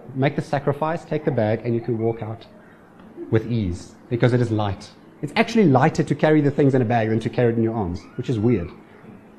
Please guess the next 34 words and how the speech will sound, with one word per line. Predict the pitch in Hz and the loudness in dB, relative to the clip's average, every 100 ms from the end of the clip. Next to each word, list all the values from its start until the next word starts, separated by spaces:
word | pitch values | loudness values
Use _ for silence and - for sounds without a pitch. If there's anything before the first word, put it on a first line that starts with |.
| - | 2
But | 131 | 4
that's | 139 | 4
kind | - 160 | 2 2
of | |
what | 147 135 | 4 4
a | |
yoke | 120 120 | 4 2
does, | 123 110 | 0 -2
does | - 123 117 | 2 2 4
in | 113 | 2
a, | - | 0
in | 113 | 0
a | 110 107 - - 120 | 2 0 -2 -6 2
modern | 113 117 | 4 4
day | 107 101 | 4 2
context. | 107 98 85 - - - - - - - - - - - - - - - - - - - - - - - - - - | -2 -2 -6 -10 -20 -20 -20 -20 -20 -20 -20 -20 -20 -20 -20 -20 -20 -20 -20 -20 -20 -20 -20 -20 -20 -20 -20 -16 -4
He | 117 | 0
says, | 127 | 2
"Take | - 170 | 2 2
my | 110 127 | 2 4
yoke | 107 92 | 2 0
upon | - 85 80 | -4 -8 -8
you." | 80 - - | -10 -14 -10
It's | 131 - | -8 -2
not | 127 156 135 | 0 0 -2
an | 139 | -6
extra | 131 127 - 131 | -6 -8 -6 -6
thing | 123 131 113 95 | 0 4 4 4
to | - 123 | 0 -2
add | 113 107 | 0 -2
on. | 104 95 80 76 - - - - - | -2 -4 -4 -8 -18 -20 -20 -20 -10
It's | 123 - | -8 0
not | 151 185 | 0 0
something, | - 156 156 107 104 | 0 -2 -2 -4 -4